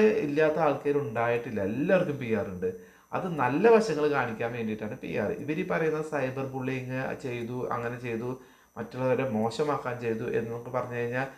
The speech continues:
എനിക്ക് തോന്നുന്നില്ല. അങ്ങനെ പി ആറുകൾ മോശമാക്കിയിട്ട് മറ്റൊരു കണ്ടസ്റ്റന്റിന് മോശം പേര് വന്നു എന്ന് എനിക്ക് തോന്നുന്നില്ല. അവരതിനകത്ത് പോയിട്ട് അവരെന്താണോ ചെയ്തത്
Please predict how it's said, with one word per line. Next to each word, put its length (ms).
എനിക്ക് 280
തോന്നുന്നില്ല. 340
അങ്ങനെ 220
പി 340
ആറുകൾ 480
മോശമാക്കിയിട്ട് 1120
മറ്റൊരു 300
കണ്ടസ്റ്റന്റിന് 960
മോശം 280
പേര് 240
വന്നു 240
എന്ന് 120
എനിക്ക് 160
തോന്നുന്നില്ല. 320
അവരതിനകത്ത് 880
പോയിട്ട് 320
അവരെന്താണോ 800
ചെയ്തത് 640